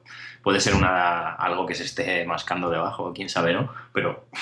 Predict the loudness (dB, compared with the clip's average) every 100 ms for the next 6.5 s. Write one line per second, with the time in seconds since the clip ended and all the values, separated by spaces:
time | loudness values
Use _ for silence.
0 | -10 -12 -16 -8 0 2 2 0 -2 -2
1 | -2 -2 -4 -6 -6 -2 -2 -2 -8 -8
2 | -4 -6 -8 -8 -4 -6 -8 -6 -2 0
3 | 2 2 2 0 -2 -4 -4 -2 0 2
4 | 2 -2 0 2 2 0 -2 -4 -4 -4
5 | -2 -2 -2 -2 0 0 -2 -4 -4 -4
6 | -4 -8 -8 -10